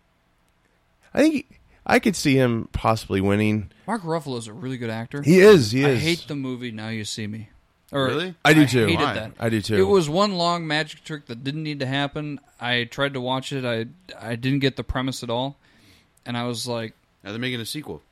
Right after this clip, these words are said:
Speaker 2: Yeah.
Speaker 3: With, uh, Harry Potter.
Speaker 2: Yep, I'm just like, "Okay, I
Speaker 3: Who put
Speaker 2: saw
Speaker 3: it?
Speaker 2: you at
Speaker 1: It's
Speaker 2: the
Speaker 1: like, "I need a
Speaker 2: beginning.
Speaker 1: paycheck."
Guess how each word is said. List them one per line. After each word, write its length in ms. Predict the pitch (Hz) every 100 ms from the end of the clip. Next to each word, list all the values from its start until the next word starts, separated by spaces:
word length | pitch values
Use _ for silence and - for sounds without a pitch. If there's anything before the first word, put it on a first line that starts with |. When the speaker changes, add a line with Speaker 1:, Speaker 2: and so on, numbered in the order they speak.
| -
Speaker 2:
Yeah. 400 | 170 165 123 110
Speaker 3:
With, 220 | 98 -
uh, 220 | 98 95
Harry 140 | 107
Potter. 240 | 110 113 82 _ _ _ -
Speaker 2:
Yep, 220 | 160 170 _ -
I'm 160 | 147
just 180 | 147 143
like, 260 | 151 131 -
"Okay, 580 | 139 - 139 131 139 135
I 100 | - 123
Speaker 3:
Who 40 | 190
put 20 |
Speaker 2:
saw 260 | 165 143 151
Speaker 3:
it? 60 |
Speaker 2:
you 40 | 160
at 20 |
Speaker 1:
It's 80 | 151
Speaker 2:
the 60 | 123
Speaker 1:
like, 60 |
"I 40 | 127
need 100 | 131
a 20 |
Speaker 2:
beginning. 140 | 120
Speaker 1:
paycheck." 380 | 127 113 110 -